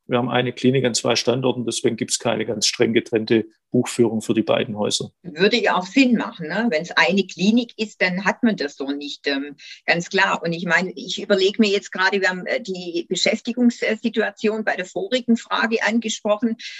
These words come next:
Speaker 2: dass, ähm, nur zwanzig Prozent eventuell nach Göppingen wechseln würde. Und, ähm, ja, wenn ich mir dann so vorstelle, vielleicht wandern ja viele Patienten dann ebenso ab nach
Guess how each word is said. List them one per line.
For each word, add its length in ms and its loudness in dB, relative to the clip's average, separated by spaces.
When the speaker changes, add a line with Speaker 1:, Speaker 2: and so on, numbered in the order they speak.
Speaker 2:
dass, 300 4
ähm, 200 6
nur 180 2
zwanzig 520 -2
Prozent 460 2
eventuell 600 2
nach 220 -2
Göppingen 420 2
wechseln 400 2
würde. 360 -2
Und, 320 6
ähm, 480 0
ja, 300 6
wenn 100 4
ich 80 2
mir 140 2
dann 160 0
so 160 -8
vorstelle, 580 0
vielleicht 520 0
wandern 320 0
ja 180 2
viele 300 0
Patienten 600 -4
dann 260 0
ebenso 600 -2
ab 240 0
nach 240 0